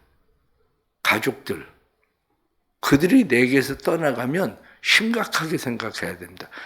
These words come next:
"아, 이게 하나님께서 나를 벌하시는 방법인가?" 하고 심각하게 생각해야 됩니다. 그거. 두 번째는 돈이 떠나갑니다.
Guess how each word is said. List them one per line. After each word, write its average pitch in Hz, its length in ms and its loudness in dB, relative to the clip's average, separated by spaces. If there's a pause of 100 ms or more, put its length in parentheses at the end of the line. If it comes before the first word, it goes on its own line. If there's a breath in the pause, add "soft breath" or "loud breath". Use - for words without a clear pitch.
(140 loud breath)
"아, 123 180 0
이게 131 260 0
하나님께서 175 880 -2 (380 loud breath)
나를 120 380 0
벌하시는 117 520 -2
방법인가?" 107 680 -2
하고 143 520 -2 (260 loud breath)
심각하게 165 720 2
생각해야 110 600 -6
됩니다. 95 480 -14 (920 soft breath)
그거. 110 520 -6 (2000 loud breath)
두 185 220 4
번째는 202 480 2
돈이 214 340 2
떠나갑니다. 139 840 -8